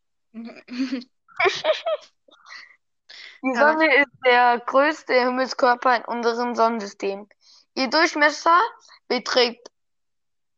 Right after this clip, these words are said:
Speaker 2: ach so, ähm, ein... Hä?
Speaker 1: Ja, sag, sag,
Speaker 2: Was
Speaker 1: sag,
Speaker 2: falsch?
Speaker 1: sag.
Speaker 2: Da steht,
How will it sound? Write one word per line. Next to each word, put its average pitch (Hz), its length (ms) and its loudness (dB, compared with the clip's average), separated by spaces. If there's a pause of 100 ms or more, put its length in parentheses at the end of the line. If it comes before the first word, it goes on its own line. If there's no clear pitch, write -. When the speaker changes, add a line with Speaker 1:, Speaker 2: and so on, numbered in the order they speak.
(2250)
Speaker 2:
ach 233 80 -2
so, 240 340 2
ähm, 202 360 0 (1400)
ein... 269 200 2 (1900)
Hä? 269 520 -6
Speaker 1:
Ja, 233 120 0
sag, 214 240 -4
sag, 214 180 -8
Speaker 2:
Was - 120 -4
Speaker 1:
sag, 214 140 -4
Speaker 2:
falsch? 294 120 6
Speaker 1:
sag. - 140 0
Speaker 2:
Da 262 80 -6
steht, 294 320 -12